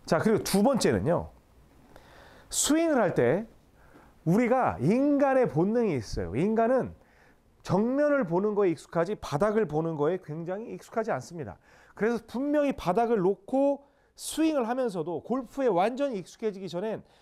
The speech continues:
스윙을 자꾸 앞으로 휘두르려고 하는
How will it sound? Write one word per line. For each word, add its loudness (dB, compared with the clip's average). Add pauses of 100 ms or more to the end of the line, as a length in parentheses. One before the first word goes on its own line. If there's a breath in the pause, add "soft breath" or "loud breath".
(140 soft breath)
스윙을 -4
자꾸 -6 (420 soft breath)
앞으로 -2
휘두르려고 0
하는 -4